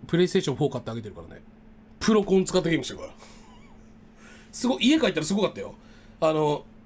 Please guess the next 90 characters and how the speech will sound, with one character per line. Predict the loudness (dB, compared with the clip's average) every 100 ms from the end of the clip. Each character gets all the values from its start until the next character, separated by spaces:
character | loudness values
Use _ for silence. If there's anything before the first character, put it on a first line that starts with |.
| -20 -20 -16 -6
じ | 0 2
い | 2
ち | 0
ゃ |
ん | 0
が | 0
Xbox | -2 -2 -2 0 0 -2 -2
の | 0
コ | 0
ン |
ト | 0
ロ | 2
ー | 2
ラ |
ー | 0
使 | -2
っ | -6
て | -4 -4
ゲ | -2 -2
ー |
ム | -2
し | -6
て | -8
て、 | -10 -12 -14 -18 -20 -20 -20 -2
ば | 2 2
あ |
ち | 2
ゃ |
ん | 0
が | 0
プ | 0
ロ | 0
コ | 0
ン |
使 | 0
っ | -2
て |
ゲ | 0 0
ー |
ム | -2
し |
て、 | -8 -10 -12 -12
二 | -2 -2
人 | 2
と | 2
も | 2
あ | 2
の、 | 2 2 2
ユ | 2
ー | 4
エ |
ス | 2 0
ビ | 0
ー | 0
ケ | 0
ー | 2
ブ |
ル | 0 -2 -6 -12 -6
の | -2
長 | 2 2 2
い |
や | 0
つ | -2
買 | -10
っ |
て、 | -6 -6 -6 -8 -20 -16 -2
充 | 0 2
電 | 2
し | 2 -2
っ | 0
ぱ | 0
な |
し | 2
で | 0
ゲ | 2
ー | 0
ム |
で | 0
き | 0
る |
よ | -2
う |
に | -2
し |
て | -8
た。 | -14 -20 -20 -20 -20 -20 -18 -16 -16 -16 -16 -16 -20 -20 -20 -20 -20 -8
い | -2
や、 | -2
も |
う | -2